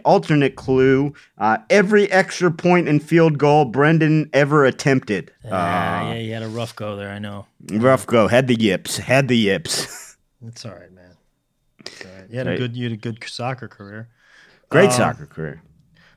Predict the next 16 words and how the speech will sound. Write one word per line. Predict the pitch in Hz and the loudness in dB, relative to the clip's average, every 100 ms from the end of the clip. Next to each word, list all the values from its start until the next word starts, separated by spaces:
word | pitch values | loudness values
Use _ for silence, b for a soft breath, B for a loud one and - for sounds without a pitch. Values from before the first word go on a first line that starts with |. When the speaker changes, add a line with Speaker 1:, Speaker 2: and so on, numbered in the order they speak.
| _ | _
Speaker 2:
Forty-eight | - 170 160 151 143 - | -4 -2 0 0 -2 -4
down, | 143 139 135 123 | -2 0 -2 -6
classic | - 151 143 135 - | -4 -2 -2 -6 -6
board | 135 131 127 | -6 -6 -6
game | 127 127 | -8 -6
derived | 120 123 127 127 113 | -6 -4 -2 -4 -6
from | - 120 117 | -8 -8 -6
Pachisi. | 113 - 160 156 139 139 | -8 -4 0 0 2 2
It's | 113 - | 2 0
Sorry. | - 127 127 131 123 b b b b - _ - | 2 4 4 2 -2 b b b b -20 _ -8
Man, | 131 147 151 156 151 151 _ _ 127 | -4 -2 0 -2 -4 -10 _ _ -8
uh, | 123 123 117 117 | -6 -4 -6 -8
Brennan, | 123 131 139 147 135 127 135 120 - | -8 -6 -4 -4 -6 -10 -16 -10 0
billion | 165 160 131 113 | 2 4 0 -2
dollar | 107 104 98 | -6 -8 -10
lawsuit, | 101 95 - 101 98 | -12 -12 -14 -16 -20